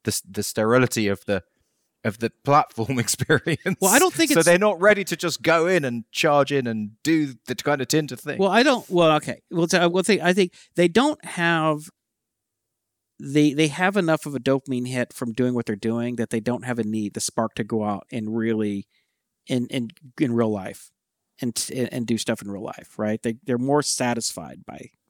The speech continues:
Speaker 2: by the way, by their digital experience, right? They're not
Speaker 1: Hmm.
Speaker 2: completely satisfied, but they're, it just, they don't, it,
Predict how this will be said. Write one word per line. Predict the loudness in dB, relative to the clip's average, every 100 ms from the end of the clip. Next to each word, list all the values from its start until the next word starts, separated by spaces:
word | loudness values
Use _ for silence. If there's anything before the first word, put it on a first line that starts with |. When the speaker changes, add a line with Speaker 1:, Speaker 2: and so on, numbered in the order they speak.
| _
Speaker 2:
by | -6 -6
the | -6 -6 -8
way, | -2 -2 -2 _ _ -6
by | -2
their | 0 0 0 -4 _ _ _ _ -2
digital | 0 0 -2 -8 -16
experience, | -16 -12 -12 -12 -14 -14 -14 -4
right? | -2 -2 -4 _ -20 -20 -8
They're | 0
not | 2
Speaker 1:
Hmm. | 2
Speaker 2:
completely | 2 2 4 2
satisfied, | 4 2 0 -2 -2 -2 -2
but | -2
they're, | 0 -2 -2
it | -4 -2
just, | -2 -2 0
they |
don't, | -2 -2 -2
it, | -2